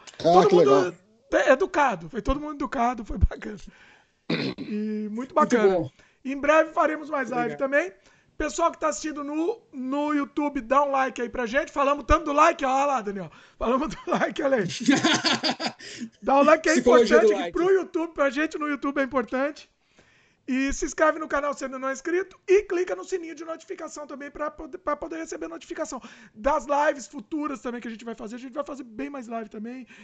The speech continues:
Speaker 2: E, e eu acho que tá, tá, tamo crescendo bastante com esses debates, assim. Tá,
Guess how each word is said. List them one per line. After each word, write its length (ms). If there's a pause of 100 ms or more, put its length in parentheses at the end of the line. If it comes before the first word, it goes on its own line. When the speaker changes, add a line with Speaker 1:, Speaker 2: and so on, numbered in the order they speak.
(120)
Speaker 2:
E, 280
e 60
eu 80
acho 120
que 60
tá, 140
tá, 500 (480)
tamo 200
crescendo 480
bastante 420
com 80
esses 180
debates, 400
assim. 200
Tá, 100